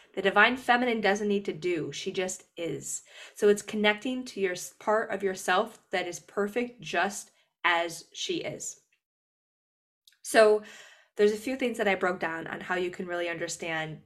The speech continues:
staying in your divine feminine if you're pulling in a manifestation. And if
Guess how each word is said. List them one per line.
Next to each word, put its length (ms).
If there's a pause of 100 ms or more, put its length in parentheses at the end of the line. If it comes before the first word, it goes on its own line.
(160)
staying 600
in 120
your 120
divine 360
feminine 460
if 120
you're 100
pulling 360
in 120
a 40
manifestation. 760
And 160
if 100